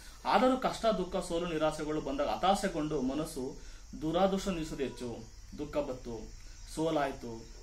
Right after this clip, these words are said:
business ಲಾಸ್ ಆಯ್ತು ಅಂದಾಗ ಮನಸ್ಸಲ್ಲಿ ಜೀವನನೇ ಸಾಕಪ್ಪ ಜುಗುಪ್ಸೆ ಬಂದು ಏನ್ ಮಾಡ್ತೀವಿ? ಆ, ದೇವರನ್ನ ನಾವ್ ಏನ್ ಮಾಡ್ತೀವಿ? ನಿಂದಿಸ್ತೀವಿ. ಛಲದಿಂದ ಬದುಕನ್ನು ಎದುರಿಸಿ ಗೆಲ್ಲುವ ಹಲವು ಆಯ್ಕೆಗಳು ನಮ್ಗೆ ಬದುಕು ಕೊಟ್ಟಿದೆ. ನಾವು ಏನ್ ಮಾಡ್ಬೇಕು? ಛಲದಿಂದ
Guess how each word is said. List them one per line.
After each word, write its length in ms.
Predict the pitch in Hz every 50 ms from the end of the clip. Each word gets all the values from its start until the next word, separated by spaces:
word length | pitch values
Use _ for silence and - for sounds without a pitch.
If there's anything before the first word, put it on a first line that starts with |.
| - - -
business 320 | 151 160 160 175 170 - 170
ಲಾಸ್ 340 | 147 135 127 135 143 -
ಆಯ್ತು 320 | 151 143 135 131 - 127 123
ಅಂದಾಗ 300 | 131 135 143 156 180 170
ಮನಸ್ಸಲ್ಲಿ 720 | 135 123 120 123 110 139 185 240 254 - 262 233 185 151
ಜೀವನನೇ 380 | 139 139 165 190 202 208 202 190
ಸಾಕಪ್ಪ 340 | - 170 147 151 151 151 147
ಜುಗುಪ್ಸೆ 360 | 131 135 135 - - - 135
ಬಂದು 500 | 131 131 135 151 147 123 113 117 - - - - - - - -
ಏನ್ 120 | 156 170 170
ಮಾಡ್ತೀವಿ? 580 | 151 139 - 170 165 156 127 113 127 131 - - - - -
ಆ, 200 | 147 151 151 147 143 139
ದೇವರನ್ನ 260 | 156 170 180 180 175
ನಾವ್ 160 | 165 156 151 143
ಏನ್ 100 | 139 135
ಮಾಡ್ತೀವಿ? 480 | 131 131 139 147 180 254 269 - - -
ನಿಂದಿಸ್ತೀವಿ. 600 | 127 131 139 143 131 - 117 113 123 131 - - - - - - - - -
ಛಲದಿಂದ 400 | 147 135 147 147 156 185 208 208
ಬದುಕನ್ನು 480 | 180 151 147 143 156 151 - 156 147
ಎದುರಿಸಿ 320 | 135 131 170 214 208 214 190
ಗೆಲ್ಲುವ 380 | 156 151 143 139 151 147 139 123 117 120 - - - - - - - - -
ಹಲವು 200 | 110 127 165 190
ಆಯ್ಕೆಗಳು 300 | 185 165 156 156 156 156
ನಮ್ಗೆ 400 | 147 135 139 135 131 127 123 123
ಬದುಕು 280 | 123 127 127 - - -
ಕೊಟ್ಟಿದೆ. 520 | 127 110 113 107 120 117 110 101 95 - - -
ನಾವು 240 | 123 123 131 131 131
ಏನ್ 100 | 139 147
ಮಾಡ್ಬೇಕು? 560 | 143 135 120 131 131 - 175 208 247 233 - - - - - - -
ಛಲದಿಂದ 440 | 143 131 151 160 175 208 233 233